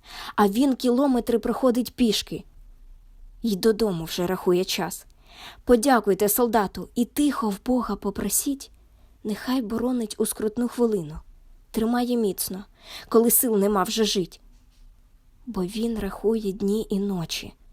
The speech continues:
коли родину обійме, заплющує міцніше очі і подумки туди пливе.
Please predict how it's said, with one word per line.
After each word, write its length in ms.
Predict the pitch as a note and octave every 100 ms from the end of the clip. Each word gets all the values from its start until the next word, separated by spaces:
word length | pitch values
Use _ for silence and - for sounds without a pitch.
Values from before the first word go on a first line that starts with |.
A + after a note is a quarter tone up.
| _ - - _
коли 280 | G3+ F#3+ G3
родину 460 | G3+ G3+ F#3 E3
обійме, 500 | - E3+ F#3+ F#3+ D#3+ - _ - - - - _
заплющує 720 | - F3 G3 A3+ - F#3 E3+
міцніше 600 | E3+ E3+ - F3 - - -
очі 520 | F#3 G3+ A#3 - G3 - _ - - -
і 80 | F#3
подумки 760 | - - A3+ G#3+ G3+ - F#3+ - _ _ _ -
туди 340 | G3+ F#3+ D#3+ -
пливе. 380 | E3+ E3 D3